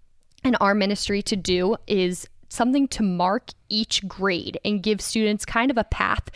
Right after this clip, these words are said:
throughout their journey in your ministry, something to acknowledge and commemorate each year that they're involved and each step they're taking as they continue on. So we are gonna share with you a little bit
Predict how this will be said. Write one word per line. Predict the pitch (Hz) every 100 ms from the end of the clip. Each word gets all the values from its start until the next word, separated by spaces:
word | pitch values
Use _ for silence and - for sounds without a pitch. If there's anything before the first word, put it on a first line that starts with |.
| - -
throughout | - 220 202 190
their | 202
journey | 190 185 185 196 190
in | 180 175
your | 170
ministry, | 170 180 170 - 165
something | - 196 - 190
to | - 185
acknowledge | 185 175 170 175 175
and | 185
commemorate | - 180 175 170 175 175 - - - _
each | 226 - 185
year | 185 202 190
that | 196 185 -
they're | 190 180
involved | 180 175 180 185
and | - -
each | 180 - -
step | - - 185 - -
they're | 180 170 170
taking | - - 180 - 180 -
as | 175 170
they | 170
continue | - 180 - 185 165 170 - - - -
on. | 196 170 - 175
So | - 226 220 -
we | 220 208
are |
gonna | 202 196
share | - 220
with | 202 -
you | 233
a | 247
little | 202 202
bit | 196 190